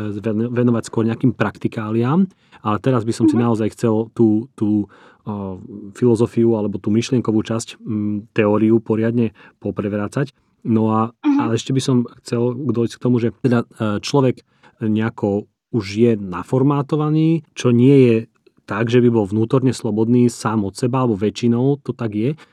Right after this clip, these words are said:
Speaker 1: No a teraz je otázka, že bežný človek, ktorý chodí do roboty, má svoje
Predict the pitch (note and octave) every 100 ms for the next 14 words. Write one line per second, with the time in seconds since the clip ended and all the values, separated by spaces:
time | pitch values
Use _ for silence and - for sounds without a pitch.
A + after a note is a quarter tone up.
0 | _ _ C3 C3 D3 - - - - C3
1 | C3+ C3+ - B2+ A2+ A2 - _ - C3
2 | C#3+ A#2+ - C3 C#3+ - B2 A2+ G#2+ G2+
3 | - - - A2+ F#2+ B2+ C#3 B2+ - A2+
4 | G#2+ - G#2 G2